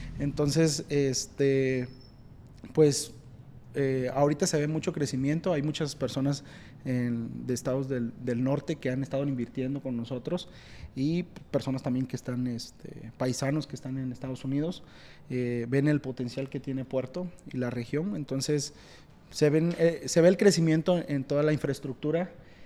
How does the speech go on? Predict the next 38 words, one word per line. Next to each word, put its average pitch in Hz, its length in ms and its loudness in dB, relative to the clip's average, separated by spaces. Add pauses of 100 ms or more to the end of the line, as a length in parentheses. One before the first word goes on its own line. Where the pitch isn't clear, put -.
(140)
eh, 123 580 -2
tanto 135 280 0
del 131 140 0
gobierno 143 600 0
como 127 320 -2
de 117 400 -4 (460)
de 135 100 4
los 131 140 2
desarrolladores 127 800 0
que, 123 280 -6 (220)
que 131 120 -10
han 131 160 -2
venido 143 300 4
haciendo 139 480 0
los, 127 360 -2
los 123 140 -6
proyectos. 135 640 -2 (400)
Entonces, 139 320 -2
pues - 200 -2
sí 147 160 -2
se 156 140 2
ve 143 300 2 (340)
un 143 140 -2
tema 143 320 2
de, 120 400 0 (140)
de, 117 160 -4 (100)
de 120 120 -2
trabajo, 135 560 0 (440)
pero 147 220 6
obviamente 151 580 4
es, 143 160 0 (340)
vienen 143 300 2
retos 147 340 -2
también 139 260 -2
importantes 135 520 -6
para 123 220 -6
la 123 100 -2
región. 196 500 -2